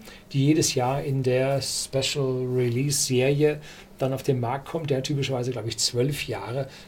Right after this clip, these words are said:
und ist dann nochmal ein Stück teurer. Der hängt also jetzt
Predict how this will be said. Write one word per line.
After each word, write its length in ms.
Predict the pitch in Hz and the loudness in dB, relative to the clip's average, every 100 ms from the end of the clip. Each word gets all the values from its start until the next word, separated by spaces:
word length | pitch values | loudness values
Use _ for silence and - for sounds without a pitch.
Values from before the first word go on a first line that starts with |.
| - | -2
und 100 | 139 | 0
ist 160 | 127 131 | 0 0
dann 120 | 120 | 0
nochmal 580 | 120 120 123 98 98 - - - | 2 2 0 -2 -10 -16 -20 -6
ein 60 | |
Stück 260 | 135 - 143 | -4 -2 -4
teurer. 440 | - 151 185 247 247 - - - - | 0 0 2 0 -4 -16 -18 -18 -2
Der 160 | 139 160 | 2 4
hängt 260 | 165 185 | 4 2
also 180 | - 151 | 0 0
jetzt 400 | 151 147 147 - | 2 2 2 0